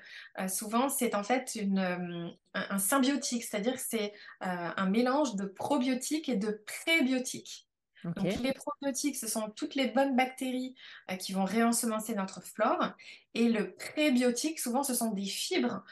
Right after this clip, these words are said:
Speaker 1: en fait, qui vont permettre de nourrir et d'accroître l'efficacité des bonnes bactéries. Donc,
Speaker 2: D'accord.
Speaker 1: d'essayer de choisir, euh, voilà, des probiotiques peut-être en pharmacie, mais qui ont en même temps des probiotiques et en même temps des prébiotiques, c'est-à-dire des fibres, euh, pour, euh, que ce soit plus efficace.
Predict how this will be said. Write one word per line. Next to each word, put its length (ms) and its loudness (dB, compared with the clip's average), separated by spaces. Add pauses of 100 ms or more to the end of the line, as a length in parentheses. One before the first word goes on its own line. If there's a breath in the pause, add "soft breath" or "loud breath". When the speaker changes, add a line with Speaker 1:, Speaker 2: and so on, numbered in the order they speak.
(200 loud breath)
Speaker 1:
en 80 -4
fait, 180 0
qui 140 -6
vont 160 -2
permettre 460 -2
de 120 -2
nourrir 560 2 (140)
et 80 -4
d'accroître 580 0
l'efficacité 760 -2
des 180 0
bonnes 180 2
bactéries. 540 -6 (840 soft breath)
Donc, 100 4
Speaker 2:
D'accord. 120 0
Speaker 1:
d'essayer 240 -2
de 160 0
choisir, 520 2
euh, 260 0
voilà, 200 4
des 120 -6
probiotiques 580 -4
peut-être 240 0
en 80 0
pharmacie, 540 -2
mais 180 0
qui 240 -6
ont 180 2 (360 loud breath)
en 80 4
même 180 6
temps 160 4
des 220 -2 (100)
probiotiques 560 -2
et 40 2
en 40 4
même 140 2
temps 100 0
des 320 -2
prébiotiques, 720 2
c'est-à-dire 280 0
des 120 -4
fibres, 480 -2 (360 loud breath)
euh, 100 -4
pour, 440 0
euh, 240 0
que 140 -14
ce 80 -10
soit 160 0
plus 280 -8
efficace. 540 -6